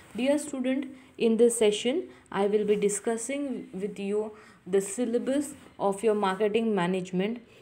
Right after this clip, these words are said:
and what are the important core areas of marketing management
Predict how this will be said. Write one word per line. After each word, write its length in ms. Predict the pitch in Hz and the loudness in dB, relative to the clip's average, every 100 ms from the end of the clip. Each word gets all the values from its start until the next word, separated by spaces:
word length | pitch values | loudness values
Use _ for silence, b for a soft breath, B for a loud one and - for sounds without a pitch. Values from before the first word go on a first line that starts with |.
| B | B
and 280 | - 233 240 | -4 -2 0
what 340 | 240 262 254 - | 4 2 2 -2
are 200 | 262 285 | 2 2
the 160 | 269 262 | 2 0
important 640 | 240 233 254 247 262 254 254 | -2 0 2 2 2 0 2
core 240 | 247 240 | 6 6
areas 540 | 233 226 214 226 240 233 | 6 0 2 0 2 0
of 180 | 226 | -2
marketing 500 | 214 196 196 202 202 | -2 -4 -2 -2 0
management 600 | 190 170 170 165 185 240 | -2 -2 -4 -4 -4 -4